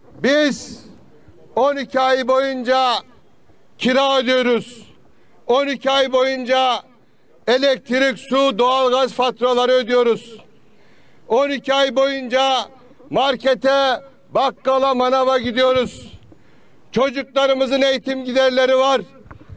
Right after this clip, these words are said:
sağlık giderleri var. Bizim altı ay çalışıp on iki ay geçinmemiz mümkün değil. Ve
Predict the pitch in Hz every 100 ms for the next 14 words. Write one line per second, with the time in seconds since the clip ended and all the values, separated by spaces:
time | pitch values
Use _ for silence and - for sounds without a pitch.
0 | - - 233 262 277 277 - 254 262 262
1 | 262 269 269 269 247 - - - - -
2 | - - - - - - - - - -
3 | 220 156 233 226 285 294 254 - - -
4 | - - - - 214 269 254 285 302 277
5 | 254 269 277 247 262 294 - - - _
6 | - _ - - 262 302 285 - 285 294
7 | 240 277 - 277 269 277 285 254 277 240
8 | 277 277 262 285 285 214 - - - -
9 | - - - - - - - - - -
10 | 165 285 285